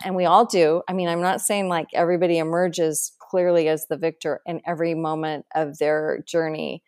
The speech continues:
because I believe we kind of traverse this land of feeling sorry for ourselves and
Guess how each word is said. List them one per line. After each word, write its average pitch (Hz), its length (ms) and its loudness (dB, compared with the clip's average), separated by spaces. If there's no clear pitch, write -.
because 190 240 0
I 202 160 12
believe 196 340 4
we 175 140 2
kind 175 280 -4
of 165 100 -4
traverse 165 480 -2
this 151 240 -4
land 156 480 -2
of 147 220 -2
feeling 165 280 -2
sorry 156 280 0
for 156 180 -4
ourselves 151 500 0
and 139 140 -10